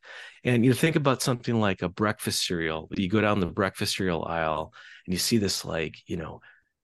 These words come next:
looks like it was made in Brooklyn by a couple guys with long beards and fedoras, right? And then you, you flip the box over and look at it, and it's, like, made by X Y Z big conglomerate company,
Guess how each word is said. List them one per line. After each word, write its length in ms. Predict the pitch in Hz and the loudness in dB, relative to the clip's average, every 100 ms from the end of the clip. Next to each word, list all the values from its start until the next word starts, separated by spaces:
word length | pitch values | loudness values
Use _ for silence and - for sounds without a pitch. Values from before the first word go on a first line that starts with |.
| _ _ - - _ _ | _ _ -18 -18 _ _
looks 360 | 110 160 - - | 2 4 4 2
like 180 | 143 117 | 2 2
it 100 | 104 | 2
was 160 | 101 | 2
made 280 | 104 110 113 | 4 6 6
in 100 | 95 | 4
Brooklyn 440 | 104 104 - 92 | 2 0 0 -2
by 160 | 87 85 | 0 -2
a 120 | 80 | -4
couple 300 | - 123 98 | -4 -4 0
guys 300 | 95 92 95 | 0 2 2
with 120 | 92 | 0
long 360 | 90 90 90 90 | 0 0 0 2
beards 360 | 95 101 95 90 | 4 4 4 0
and 120 | 85 | -6
fedoras, 580 | - 90 101 85 69 - | -2 2 4 2 -2 -4
right? 360 | 82 85 110 - - - - - _ _ | -2 0 0 -4 -20 -20 -20 -20 _ _
And 140 | 147 151 | 4 6
then 160 | 190 | 6
you, 260 | 180 160 - | 6 4 -2
you 100 | 147 | -2
flip 320 | 131 - 175 - | -4 -4 -4 -2
the 80 | |
box 400 | 123 117 165 - | 0 0 -2 -2
over 360 | 98 92 95 90 | 0 2 0 -2
and 200 | 104 98 | -2 0
look 240 | 110 180 | 2 2
at 160 | 123 92 | 2 0
it, 180 | 85 - | -4 -6
and 120 | 104 101 | -8 -8
it's, 200 | - 104 | -2 0
like, 300 | 92 90 - - _ 92 | 0 -2 -8 -20 _ 0
made 420 | 110 127 123 - | 4 4 4 0
by 300 | 107 101 98 | 2 2 0
X 360 | 113 - - | -2 -4 -2
Y 240 | 110 104 104 | 2 4 2
Z 480 | 90 101 104 101 90 - | 0 -2 -2 -2 -4 -2
big 220 | 104 98 | -2 -2
conglomerate 800 | - 95 101 95 104 101 90 - | -2 -2 0 2 2 4 2 0
company, 720 | - 110 110 101 92 85 85 | -2 0 0 -2 -2 -2 -6